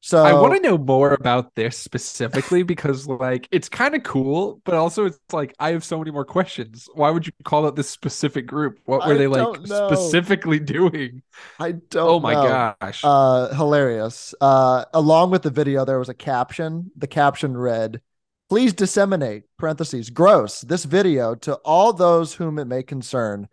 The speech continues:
Speaker 1: This is not a joke, and even though I do recognize myself to be a clown, please trust me and take this seriously.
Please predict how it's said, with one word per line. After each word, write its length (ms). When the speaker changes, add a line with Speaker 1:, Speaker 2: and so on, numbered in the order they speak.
Speaker 1:
This 140
is 100
not 180
a 60
joke, 400
and 120
even 180
though 140
I 100
do 180
recognize 520
myself 420
to 100
be 100
a 80
clown, 880
please 240
trust 360
me 100
and 140
take 180
this 180
seriously. 640